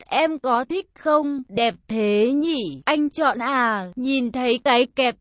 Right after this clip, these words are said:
tóc cô nói, "Anh cũng không biết, anh thấy nó thinh thích thì anh chọn thôi, em kẹp luôn nha, của em mà, anh thấy có đẹp không?" Cô kẹp nó lên tóc và quay lên hỏi hắn, "Cũng hợp với em,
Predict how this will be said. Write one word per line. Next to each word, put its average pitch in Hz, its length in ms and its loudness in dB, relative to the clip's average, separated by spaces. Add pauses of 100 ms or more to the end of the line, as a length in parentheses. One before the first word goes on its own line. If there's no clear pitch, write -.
tóc 339 160 -2 (160)
cô 330 220 2
nói, 247 640 2
"Anh 302 280 0
cũng 247 220 -6
không 311 320 0
biết, 349 240 -2 (400)
anh 302 280 2
thấy 285 300 2
nó 254 260 2
thinh 330 340 0
thích 392 200 -2 (160)
thì 294 200 0
anh 320 300 0
chọn 277 280 0 (100)
thôi, 294 500 0
em 330 240 2
kẹp 285 340 -2
luôn 302 340 0
nha, 302 540 0
của 254 300 4
em 311 400 2
mà, 240 420 0
anh 311 260 0
thấy 233 400 -2
có 254 180 2
đẹp 254 300 0
không?" 285 560 0
Cô 302 260 2
kẹp 240 240 -4
nó 233 260 2
lên 311 320 2
tóc 381 220 2
và 262 280 2
quay 320 340 2
lên 330 300 4
hỏi 302 300 2
hắn, 226 520 -2 (100)
"Cũng 285 200 -6
hợp 294 320 2
với 247 260 4
em, 302 380 -4